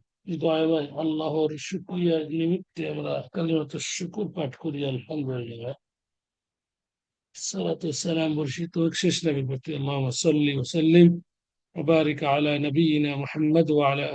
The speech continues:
আলি, ওয়া আলা আলিহি ওয়া সাহবিহি আজমাইন। সম্মানিত উপস্থিতি, আজকের আলোচনার শুরুতেই দোয়া করি নিজের জন্য, আপনাদের সকলের জন্য। আল্লাহ যেন আমাদের সকলকে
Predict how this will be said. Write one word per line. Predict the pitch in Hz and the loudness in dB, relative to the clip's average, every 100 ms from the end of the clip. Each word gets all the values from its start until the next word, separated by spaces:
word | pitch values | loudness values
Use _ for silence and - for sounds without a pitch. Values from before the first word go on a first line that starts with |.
| 151 | -2
আলি, | 151 143 143 135 _ _ _ - | -2 -2 -6 -10 _ _ _ -4
ওয়া | 160 139 | 0 2
আলা | 147 139 151 | 0 0 0
আলিহি | 160 165 135 139 | 2 2 0 0
ওয়া | 135 - | -2 -2
সাহবিহি | 170 143 139 | -6 -4 -6
আজমাইন। | 123 127 127 139 113 _ _ _ _ _ _ _ _ _ _ _ _ _ _ 143 - 139 - | -4 -2 0 -2 -4 _ _ _ _ _ _ _ _ _ _ _ _ _ _ -16 -14 -10 -2
সম্মানিত | 175 156 147 135 165 147 | 2 2 0 0 0 0
উপস্থিতি, | 135 - 143 147 185 214 _ - 127 _ _ _ _ _ - - - - _ _ _ _ _ _ _ _ _ _ _ | -2 -6 -8 -4 -4 -4 _ -16 -16 _ _ _ _ _ -18 -16 -16 -20 _ _ _ _ _ _ _ _ _ _ _
আজকের | 180 - - 180 170 151 170 - | 0 0 2 8 8 6 0 -2
আলোচনার | 165 165 170 160 143 | 2 2 4 2 2
শুরুতেই | - 165 143 160 151 147 | 0 0 0 0 0 0
দোয়া | 139 143 135 | 0 -2 -2
করি | 165 147 156 185 | -2 0 2 0
নিজের | 160 151 160 156 139 | 0 2 4 4 2
জন্য, | 143 143 156 | -2 0 2
আপনাদের | 151 135 143 135 | 2 0 -4 -2
সকলের | 127 139 135 127 | -4 -4 -4 -4
জন্য। | 131 135 139 | -4 -2 -2
আল্লাহ | 135 | -2
যেন | 131 131 | -2 -2
আমাদের | 135 131 | -2 -4
সকলকে | - 147 165 156 143 165 | -4 -6 -2 -2 4 2